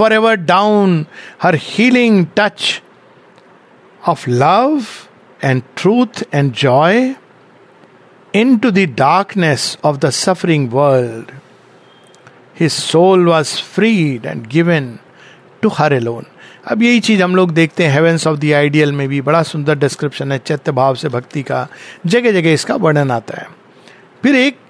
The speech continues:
रस होता है जिसको कहते हैं रौद्र रस।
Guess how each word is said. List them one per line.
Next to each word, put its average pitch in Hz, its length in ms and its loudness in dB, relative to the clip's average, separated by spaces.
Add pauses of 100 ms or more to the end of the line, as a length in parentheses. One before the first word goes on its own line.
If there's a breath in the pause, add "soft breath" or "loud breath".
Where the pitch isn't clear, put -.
(320)
रस 190 360 2
होता 196 220 0
है 220 140 2
जिसको 214 280 0
कहते 208 260 -2
हैं 320 60 0
रौद्र 185 600 0
रस। 143 540 -2